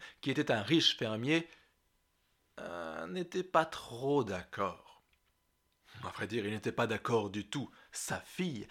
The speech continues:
se mariait avec Charles, un fermier qui avait une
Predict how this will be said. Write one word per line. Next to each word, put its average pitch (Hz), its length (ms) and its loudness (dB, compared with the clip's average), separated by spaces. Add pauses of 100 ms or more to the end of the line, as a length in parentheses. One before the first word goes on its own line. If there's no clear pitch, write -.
(100)
se - 180 -2
mariait 107 580 0 (100)
avec 92 440 -4
Charles, 147 960 6 (340)
un 113 240 0
fermier 113 880 -2
qui 170 100 -2
avait 165 200 2
une 180 340 -4